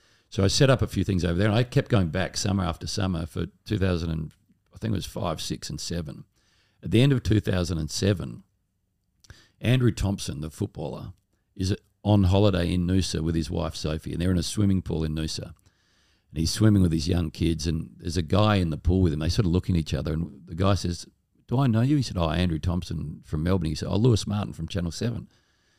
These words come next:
And ch-, two thousand and seven, Seven had got the football back. And he said, "Oh, what did you think of the football this year?" And Andrew said, "Yeah, no, it's good. It's good. Great to be, you know, I just love watching the footy." He said, "Any thoughts?" He said,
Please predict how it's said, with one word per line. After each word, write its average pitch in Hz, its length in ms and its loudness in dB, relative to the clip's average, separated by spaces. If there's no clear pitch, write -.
And 90 160 0
ch-, - 200 2
two 143 180 6
thousand 101 360 0
and 82 80 -2
seven, 82 380 -2
Seven 98 400 0
had 78 100 -4
got - 140 -6
the 92 80 -14
football 101 340 -2
back. - 320 -10
And - 80 -10
he 92 60 -4
said, 98 140 2
"Oh, 98 40 4
what 110 160 4
did 98 40 -4
you 98 60 0
think 98 220 0
of 90 80 0
the 85 80 -4
football - 320 -4
this - 220 -2
year?" - 200 -12
And - 80 -2
Andrew 117 240 4
said, - 140 -6
"Yeah, - 140 0
no, 147 160 2
it's 90 100 0
good. 175 180 0
It's - 180 -6
good. 135 200 -2
Great 117 220 -2
to 98 60 -4
be, 95 180 -2
you 92 100 -4
know, 87 60 -2
I 98 60 0
just - 180 -4
love 95 160 -2
watching 82 220 -2
the 82 60 -4
footy." 104 400 -4
He - 60 -12
said, - 220 -6
"Any 95 400 4
thoughts?" - 400 -2
He - 80 -4
said, - 160 -12